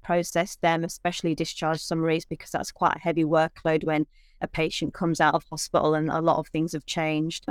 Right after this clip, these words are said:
And also things like even actioning M H R A alerts, which is quite a, a regular piece of work that happens throughout the year, and flagging patients that might potentially be affected and contacting them, or even just bringing awareness that there is an alert out.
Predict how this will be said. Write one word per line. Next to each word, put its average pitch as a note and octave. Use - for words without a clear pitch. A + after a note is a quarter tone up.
And D#3
also E3
things E3
like D#3
even E3
actioning D#3
M D#3+
H C3+
R D#3
A D#3+
alerts, D#3+
which -
is -
quite D#3
a, D#3+
a D#3+
regular D#3+
piece -
of D#3
work D#3+
that E3+
happens -
throughout D#3+
the E3+
year, E3+
and E3
flagging E3+
patients D#3+
that -
might D#3
potentially D#3
be D#3
affected D#3+
and D#3
contacting D#3+
them, D#3+
or D#3
even F3
just F#3+
bringing E3
awareness D#3
that -
there D#3
is D#3
an D#3+
alert D#3
out. D#3